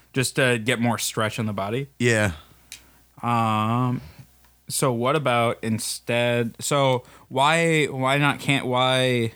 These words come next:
Speaker 1: um, simple or just, like, regular, like
Speaker 2: Cane and candy are different.
Speaker 1: Yeah, no, no, but why, why the cane sugar versus the candy sugar?
Speaker 2: Well, uh, not versus, add that
Speaker 1: Well, no, no, no,
Speaker 2: to
Speaker 1: but, like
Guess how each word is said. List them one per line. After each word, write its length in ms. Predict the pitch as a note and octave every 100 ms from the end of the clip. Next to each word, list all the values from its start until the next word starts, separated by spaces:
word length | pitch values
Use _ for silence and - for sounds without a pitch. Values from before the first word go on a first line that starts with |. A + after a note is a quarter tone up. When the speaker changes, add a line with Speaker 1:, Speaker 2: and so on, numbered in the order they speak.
| - _ _ _ _ -
Speaker 1:
um, 420 | A#2 A2+ A2 A2
simple 340 | G#2+ C3+ B2 B2+
or 480 | A#2 A2+ G#2 A2+ G#2+
just, 280 | A2 G#2+
like, 160 | A#2 G#2+
regular, 320 | A2 A2 G#2+
like 100 | G#2
Speaker 2:
Cane 200 | A2+ C#3+
and 180 | C3 A2
candy 340 | A2+ A2 G#2 F#2
are 100 | F2
different. 560 | F#2 F2 F2 D#2+ D#2 -
Speaker 1:
Yeah, 200 | C#3+ C#3
no, 100 | C3
no, 160 | B2+ B2
but 100 | A2+
why, 220 | A#2+ B2+
why 280 | A#2+ B2 B2+
the 120 | A#2+
cane 240 | - B2
sugar 200 | A#2+ A2+ G#2+
versus 280 | G#2+ A2
the 80 | G#2+
candy 260 | G2+ G#2+ G2+
sugar? 360 | G2 E2 D#2+ - _
Speaker 2:
Well, 200 | - A#2
uh, 180 | G#2+ A2+
not 260 | G#2+ A#2+ G2
versus, 420 | F2+ G#2+ - E2+
add 360 | - F#2+ F2+ D#2+
that 120 | E2+
Speaker 1:
Well, 120 | E3+
no, 100 | F3+
no, 160 | E3+ D3+
no, 160 | C3 A#2+
Speaker 2:
to 60 |
Speaker 1:
but, 220 | A#2 A2+
like 520 | A2+ A2+ G#2+ F#2+ -